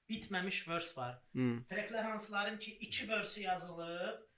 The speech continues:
Speaker 1: üçüncü verse'ün yarısı yazılıb və yarısını bir ildə ki, bitirmirəm zad. Yəni, tapsam o insan, hansı ki, bütün o management zad məsələlərini həll eləyir,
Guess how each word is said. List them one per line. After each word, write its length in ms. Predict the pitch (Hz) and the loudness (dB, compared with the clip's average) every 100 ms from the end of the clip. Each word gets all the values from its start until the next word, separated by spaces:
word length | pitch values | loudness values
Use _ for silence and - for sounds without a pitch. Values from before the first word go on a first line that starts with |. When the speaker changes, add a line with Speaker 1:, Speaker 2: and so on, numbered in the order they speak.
| _ - | _ -8
Speaker 1:
üçüncü 400 | - 247 233 269 | -4 -2 0 2
verse'ün 360 | 254 - 240 | 0 0 0
yarısı 380 | 240 214 208 - | 6 6 4 4
yazılıb 480 | 233 269 226 190 160 | 6 6 4 -4 -4
və 80 | 202 | 2
yarısını 460 | 208 202 196 214 220 | 4 4 2 -2 0
bir 100 | 214 | 2
ildə 220 | 185 160 | 0 -2
ki, 120 | - 165 | -6 -8
bitirmirəm 540 | - 175 156 143 139 | -6 -8 -6 -6 -8
zad. 300 | 139 139 135 _ - - - | -6 -6 -8 _ -14 -10 6
Yəni, 280 | 208 240 226 - - - | 8 8 6 2 -16 -2
tapsam 380 | 254 247 320 294 | 0 2 2 2
o 160 | 254 185 | 6 4
insan, 640 | 170 180 165 180 233 - _ _ _ 160 | 4 2 6 6 4 -2 _ _ _ 0
hansı 280 | 180 214 | 0 -2
ki, 140 | 208 214 | -6 -10
bütün 300 | - 202 190 185 - | -4 -2 -2 -4 -6
o 200 | 170 165 | -4 -4
management 640 | 165 185 175 151 147 139 | -2 -2 -2 -6 -6 -6
zad 220 | 175 165 165 | -2 -2 -2
məsələlərini 580 | 151 156 147 143 147 151 | -8 -10 -8 -10 -10 -8
həll 200 | 151 147 | -8 -8
eləyir, 400 | 135 135 131 | -12 -10 -12